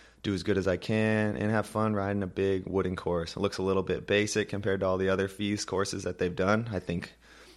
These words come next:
I think with the Olympics coming, it seems like they're getting more and more basic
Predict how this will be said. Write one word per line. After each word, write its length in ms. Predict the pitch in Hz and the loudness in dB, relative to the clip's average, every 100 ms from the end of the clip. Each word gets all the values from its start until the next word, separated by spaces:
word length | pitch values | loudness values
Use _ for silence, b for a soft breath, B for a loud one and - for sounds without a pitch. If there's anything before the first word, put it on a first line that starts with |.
| B | B
I 40 | |
think 140 | 107 127 | -2 0
with 80 | |
the 80 | 113 | -2
Olympics 380 | 80 85 87 - | -2 -2 -4 -4
coming, 260 | 104 98 92 | -2 -2 -2
it 80 | |
seems 220 | - 90 85 | -4 -4 -2
like 120 | - | -2
they're 120 | 87 | -2
getting 320 | 85 82 80 - b b b b | -2 -2 -6 -12 b b b b
more 300 | 87 87 90 | -4 0 2
and 100 | 85 | 0
more 240 | 80 85 85 | 0 0 -2
basic 800 | - 71 76 - 98 92 - | -4 -4 -4 0 -2 -2 -6